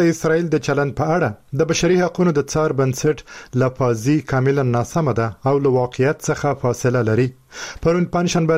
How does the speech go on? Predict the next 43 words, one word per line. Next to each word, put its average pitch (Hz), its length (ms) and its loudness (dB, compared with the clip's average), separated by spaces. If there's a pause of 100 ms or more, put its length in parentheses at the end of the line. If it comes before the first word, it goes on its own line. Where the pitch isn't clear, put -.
تر 160 140 2
دې 160 160 2
مخکې - 260 -2
د 147 120 0
بشري 147 340 0
حقوقو 147 340 0
د 131 140 2
څار 139 260 0
بنسټ 127 460 0
په 123 80 4
یو 117 80 4 (100)
راپور 165 380 2
کې 165 220 2
اسرائیل 156 360 0
په 139 140 0
غزې 135 220 2 (120)
تړانګه 143 440 0
کې 131 100 0 (100)
په 127 60 2 (100)
جنگي 117 340 2 (460)
او 143 140 2
د 135 100 0
بشریت 139 600 0
ضد 160 200 -2 (360)
جنایتونو 131 580 2 (160)
تورن 110 340 0
کړ. 110 160 -2 (520)
د 156 120 0
دغه 165 220 2
بنسټ 147 360 -2
په 143 120 0
وینا، 131 200 2 (140)
په 127 100 0
دغو 127 220 2
جنایتونو 120 580 0
کې 180 240 2
په 147 120 0
ډله 139 200 2
ییز 147 100 -2 (120)
ډول 160 260 0
د 117 160 0
خلکو 131 380 0
بې 117 100 4